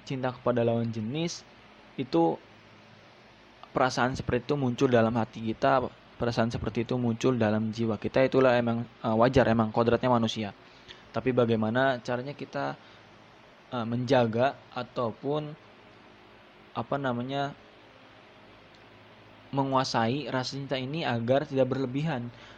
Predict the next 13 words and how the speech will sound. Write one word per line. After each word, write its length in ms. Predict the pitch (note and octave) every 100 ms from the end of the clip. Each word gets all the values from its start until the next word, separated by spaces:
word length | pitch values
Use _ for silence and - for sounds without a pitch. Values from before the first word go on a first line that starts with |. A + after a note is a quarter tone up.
| -
agar 400 | B2+ A#2 B2 C#3
tidak 480 | - B2 B2+ B2+ -
keluar 240 | - D3 D3+
dari 240 | B2+ C3
syariat-syariat 640 | B2+ A#2 G#2 B2 - A#2 A2
Islam, 400 | A#2 B2 A2+ A2
teman-teman 360 | G#2+ G#2+ G#2+
semua. 280 | G#2 G#2+ G2+ - - - - - - - - - - - - - - - - - -
Kalau 240 | C3+ E3
memang 240 | E3+ D3 C#3
cinta, 400 | A#2 A2+ D3+ - - - - - - - C3
jalannya 480 | B2+ A#2 B2 D#3 B2
adalah 240 | A#2+ D3